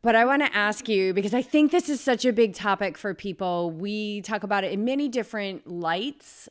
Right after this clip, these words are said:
with our athletes, is this idea of vulnerability. So what is, what does vulnerability feel like to you? And what do you believe it opens you up to?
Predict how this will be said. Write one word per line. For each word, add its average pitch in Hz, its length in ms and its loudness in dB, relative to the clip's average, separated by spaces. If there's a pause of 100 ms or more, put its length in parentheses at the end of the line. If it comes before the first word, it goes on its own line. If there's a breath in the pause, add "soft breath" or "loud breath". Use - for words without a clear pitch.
with 196 380 -4
our 175 220 -6
athletes, 233 640 -6
is 165 180 -8
this 185 200 -8
idea 170 300 -4
of 156 60 -10
vulnerability. 156 840 -6 (760)
So 220 160 -2
what 208 280 2
is, 302 180 -4 (440 loud breath)
what 214 120 0
does 285 160 2
vulnerability 226 680 2 (240)
feel 277 280 2
like 185 300 0
to 185 140 -8
you? 156 500 -6 (380 soft breath)
And 185 280 0
what 220 180 2
do 240 60 -2
you 240 160 -2
believe 208 360 -2
it 190 140 -6
opens 175 400 -8
you 160 200 -6
up - 300 -12
to? - 300 -16